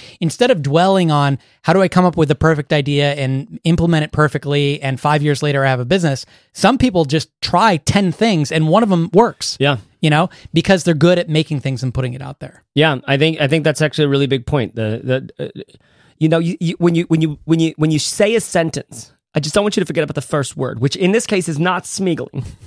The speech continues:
Speaker 1: There's
Speaker 2: And
Speaker 1: an
Speaker 2: it,
Speaker 1: action here,
Speaker 2: it
Speaker 1: right?
Speaker 2: very well could have been smeagling. I just wanna, I just wanna present that to
Speaker 1: Smeagle
Speaker 2: all
Speaker 1: something
Speaker 2: parties.
Speaker 1: people want.
Speaker 2: Smeagle something is what, no, make people s-, smeagle people with things you've made. <laughs> Now it's getting a little dicey. <laughs> Yeah, she does that.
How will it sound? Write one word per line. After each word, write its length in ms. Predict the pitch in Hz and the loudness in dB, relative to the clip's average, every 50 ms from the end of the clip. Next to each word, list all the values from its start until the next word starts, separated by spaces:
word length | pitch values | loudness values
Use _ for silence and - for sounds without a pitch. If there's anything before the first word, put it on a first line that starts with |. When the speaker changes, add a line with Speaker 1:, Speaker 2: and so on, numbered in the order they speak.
| - _ _ - - - - - - _ _ _ - | -20 _ _ -20 -20 -20 -20 -20 -20 _ _ _ 2
Speaker 1:
There's 180 | - 180 220 190 | 4 4 6 4
Speaker 2:
And 80 | 180 | 2
Speaker 1:
an 40 | 190 208 | 2 2
Speaker 2:
it, 20 | |
Speaker 1:
action 340 | 185 196 - - - 165 139 | 0 0 2 2 2 2 2
here, 200 | 123 127 127 120 | 2 2 2 2
Speaker 2:
it 40 | 117 | 4
Speaker 1:
right? 140 | 127 135 151 | 4 4 4
Speaker 2:
very 160 | 240 262 269 | 4 4 2
well 160 | 247 247 220 | 2 0 0
could 220 | - - 233 226 196 | 2 2 2 2 2
have 100 | 190 151 | 0 0
been 140 | - 175 160 | 0 -2 -2
smeagling. 560 | - - - - 175 165 143 127 90 90 - | -2 -4 -4 -2 0 0 0 -2 -4 -4 -2
I 60 | 127 135 | -2 -2
just 200 | - 156 - - | -2 -4 -4 -2
wanna, 200 | 170 156 147 - _ - | 0 0 0 -2 _ -2
I 100 | 156 151 | -2 -2
just 180 | 139 - - - | -2 -4 -4 -2
wanna 100 | 147 131 | -2 -2
present 300 | - 143 127 147 139 185 | -2 -2 0 2 2 4
that 120 | 190 202 | 4 2
to 40 | 202 | 2
Speaker 1:
Smeagle 40 | 214 | 2
Speaker 2:
all 140 | 208 - - | 2 2 2
Speaker 1:
something 220 | 196 180 165 - 160 | 2 2 2 2 0
Speaker 2:
parties. 120 | 160 - | 2 2
Speaker 1:
people 240 | 165 160 - 151 135 | 0 0 0 0 -4
want. 220 | 131 139 127 113 - - _ | -4 -6 -8 -10 -14 -20 _
Speaker 2:
Smeagle 500 | - - - - 180 190 190 165 170 147 | -18 -12 -6 -2 0 0 0 0 -2 -6
something 520 | - - 143 110 98 - - - - - 107 - 156 | -6 -6 -6 -6 -6 -8 -10 -14 -12 -10 -8 -8 -6
is 100 | - 127 | -4 -4
what, 220 | 151 147 139 131 180 | -4 -4 -2 0 0
no, 140 | 185 165 | 0 2
make 300 | 143 147 185 190 - - | 2 2 2 0 0 -2
people 240 | - 233 208 - - - | -2 -2 -2 -2 -4 -6
s-, 160 | - - - _ - - - _ | -6 -8 -12 _ -18 -20 -20 _
smeagle 580 | - - - 208 233 247 277 - 277 254 247 - | -12 -8 -2 0 2 2 2 4 2 2 2 0
people 440 | - 233 226 202 - 180 170 156 139 - | -2 -2 -2 0 0 0 0 0 0 0
with 180 | 160 156 - | -2 -2 -2
things 340 | _ - 190 185 170 160 131 | _ -2 0 2 2 2 0
you've 160 | 151 135 127 | -2 -4 -2
made. 340 | 139 143 127 107 101 104 113 170 | 0 0 0 0 -2 -2 -2 -2
<laughs> 60 | 254 - - - - - 359 - - - - - | -2 -4 -4 -10 -4 -4 -4 -4 -4 -8 -8 -4
Now 520 | 254 277 302 330 339 349 349 349 349 339 330 | -2 0 2 2 2 2 2 0 0 0 0
it's 160 | 285 - - | -2 -2 0
getting 260 | - 254 262 254 226 | 0 0 0 2 0
a 60 | 214 | 0
little 220 | 233 262 262 240 220 | 2 2 2 0 0
dicey. 640 | 196 233 226 240 240 190 - - 175 165 170 185 - | 2 2 2 2 2 0 -2 -2 0 0 0 0 0
<laughs> 640 | - - - - - 269 - _ - - - _ - | -2 -6 -6 -4 -4 -6 -6 _ -4 -6 -6 _ -6
Yeah, 600 | - 165 156 233 220 156 - - 131 135 - 190 | -4 -2 0 0 -2 -4 -6 -8 -10 -8 -6 -4
she 280 | - - - 160 147 127 | -4 -4 -2 -2 -4 -4
does 320 | - - 80 71 - - | -4 -6 -8 -8 -10 -8
that. 320 | - 85 71 67 - - | -8 -8 -8 -8 -10 -14